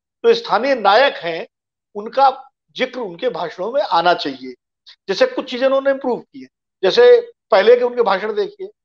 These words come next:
अब वो महंगाई के मुद्दे को जोर शोर से उठाते हैं। अब वो पिछड़ों की जो जनगणना है, जातिगत जनगणना, उस मुद्दे को लगातार उठा रहे हैं। पिछड़ों, अब वो बार बार कह रहे हैं कि पिछड़ों का इंकलाब होना है, पिछड़ों की क्रांति होनी, यानी कहीं ना कहीं वो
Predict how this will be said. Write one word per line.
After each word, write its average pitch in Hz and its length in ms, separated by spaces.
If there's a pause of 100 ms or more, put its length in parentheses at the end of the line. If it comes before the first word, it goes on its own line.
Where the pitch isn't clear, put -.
(120)
अब 208 100
वो 233 100
महंगाई 202 380
के 226 120
मुद्दे 208 260
को 214 100
जोर 185 220
शोर 185 180
से 190 100
उठाते 165 340
हैं। 151 80 (500)
अब 202 140
वो 269 180 (160)
पिछड़ों 247 400
की 277 140
जो 269 140
जनगणना 220 520
है, 143 240 (640)
जातिगत 214 360
जनगणना, 165 420
उस 190 220
मुद्दे 220 260
को 226 180
लगातार 220 360
उठा 202 240
रहे 170 220
हैं। 156 180 (680)
पिछड़ों, 202 280 (260)
अब 196 100
वो 240 100
बार 208 220
बार 247 200
कह 254 140
रहे 247 260
हैं 247 180 (240)
कि 226 60
पिछड़ों 226 360
का 240 100
इंकलाब 226 400
होना 190 260
है, 180 160 (300)
पिछड़ों 214 260
की 233 60
क्रांति 220 360
होनी, 196 280
यानी 240 160
कहीं 240 240
ना 262 80
कहीं 254 220
वो 269 380